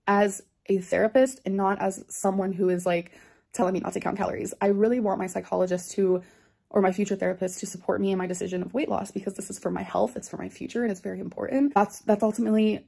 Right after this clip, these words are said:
what needs to happen here. Let's be real. My life is paused while I am this size,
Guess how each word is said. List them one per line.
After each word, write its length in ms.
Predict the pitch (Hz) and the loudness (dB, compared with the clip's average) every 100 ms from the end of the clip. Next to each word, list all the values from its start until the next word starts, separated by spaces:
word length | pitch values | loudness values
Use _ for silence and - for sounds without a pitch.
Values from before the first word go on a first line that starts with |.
| - | -10
what 260 | 196 196 | -2 0
needs 140 | 202 190 | 0 -4
to 60 | |
happen 220 | 190 180 185 | -4 -4 -4
here. 100 | - | -8
Let's 120 | - | -2
be 100 | 214 | 0
real. 200 | 190 - - | 0 -4 -8
My 200 | 190 190 | -2 2
life 240 | 190 185 185 | 6 4 2
is 100 | 214 | 0
paused 420 | 202 180 190 - - _ - _ - | 2 2 0 -8 -20 _ -20 _ -2
while 220 | 190 180 | 2 4
I 60 | |
am 140 | 175 170 | 2 0
this 140 | 175 | 0
size, 360 | - - - | 2 0 0